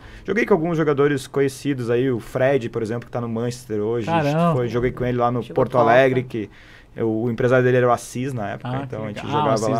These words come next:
Speaker 1: lá.
Speaker 2: do Ronaldinho, é.
Speaker 1: Isso,
Speaker 2: É.
Speaker 1: então, joguei com o Fernando, que foi um volante do Grêmio, que até esse tempo deu uma polêmica lá com os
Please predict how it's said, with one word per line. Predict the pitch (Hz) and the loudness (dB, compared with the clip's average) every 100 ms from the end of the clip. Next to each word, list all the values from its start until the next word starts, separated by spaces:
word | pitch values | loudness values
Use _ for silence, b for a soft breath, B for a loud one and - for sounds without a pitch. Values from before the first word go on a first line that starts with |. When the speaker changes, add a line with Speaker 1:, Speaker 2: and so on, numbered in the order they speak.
| 123 | 0
Speaker 1:
lá. | |
Speaker 2:
do | 117 | 0
Ronaldinho, | 113 110 107 113 113 | -2 -4 -6 -6 -4
é. | 123 | 0
Speaker 1:
Isso, | 135 143 127 107 | 2 2 0 -4
Speaker 2:
É. | |
Speaker 1:
então, | 107 131 131 B B | -4 -2 -4 B B
joguei | 143 165 | 0 0
com | 165 | 0
o | |
Fernando, | - 160 143 139 151 | 0 0 4 2 2
que | 135 | -2
foi | 135 | -2
um | 127 | 0
volante | 123 123 120 | -2 -2 -6
do | 107 | -2
Grêmio, | 110 123 | -2 -2
que | 113 | -4
até | 101 | -8
esse | 85 - | -10 -8
tempo | 151 135 | -10 -6
deu | 120 | -6
uma | |
polêmica | 120 117 107 107 101 101 | -4 -4 -4 -4 -6 -6
lá | 101 101 | -6 -8
com | - - | -12 -16
os | - | -20